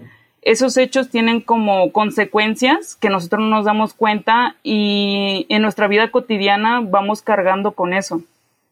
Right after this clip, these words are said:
Creo que este poema trata sobre todo de, pues, de esta situación, una historia que, pues sí, llena de, de dolor, una herida que, que no sabía yo ni que tenía y que no la reconocía.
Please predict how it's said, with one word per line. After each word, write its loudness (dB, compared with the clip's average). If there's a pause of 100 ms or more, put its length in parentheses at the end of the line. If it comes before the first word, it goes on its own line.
(600)
Creo 2
que 2
este 0
poema 0 (160)
trata 0
sobre 0
todo 0
de, 0 (520)
pues, 2
de 2
esta 0
situación, 0 (460)
una 0
historia 2
que, 2 (140)
pues -2
sí, -2
llena 2
de, 2
de 2
dolor, 4
una 0
herida 2
que, 0 (320)
que 0
no 2
sabía 0
yo 2
ni -2
que -4
tenía -2
y -4
que 0
no 2
la 4
reconocía. 0